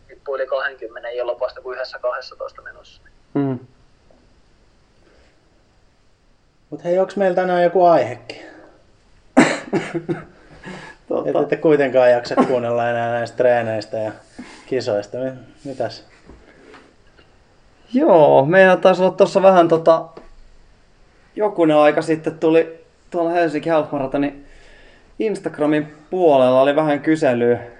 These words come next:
Speaker 2: kyselyä tota, näistä nesteytyskuvioista. Vähän saitte kysellä, kysellä arvoisat, no, kaikki ihmiset, ketkä siellä nyt Instagramissa pyörii, niin tuli kysymyksiä. Oikeastaan sillä,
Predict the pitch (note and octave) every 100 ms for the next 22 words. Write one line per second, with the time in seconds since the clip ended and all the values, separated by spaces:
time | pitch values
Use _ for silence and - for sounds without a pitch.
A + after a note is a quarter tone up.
0 | - _ E3 D#3+ C3 B2 B2 A#2+ B2+ B2+
1 | B2 - _ _ _ _ _ _ _ _
2 | _ _ C#4+ C4 B3+ B3 G3 F#3 F3 -
3 | G3+ D3 B2 A#2 - B2 - D3 C#3 C3
4 | C3 B2+ C#3 C#3 C3+ B2 A#2 - - _
5 | C#3 C3+ B2 A#2 A#2+ A#2+ A#2 A#2+ B2+ -
6 | _ _ _ _ D3 C#3 - - _ _
7 | D3 A#2+ A2+ D#3+ D#3 C#3+ C#3+ - D#3 D#3
8 | D3+ D3+ D3 D3 C#3 C#3 C#3+ C#3+ D3 D3+
9 | D#3 B2 A#2 A2+ A2+ - _ - - _
10 | C3+ C3+ C3 C#3+ B2 A#2+ B2 D3 D3+ D#3
11 | - D3+ D3+ E3 C3+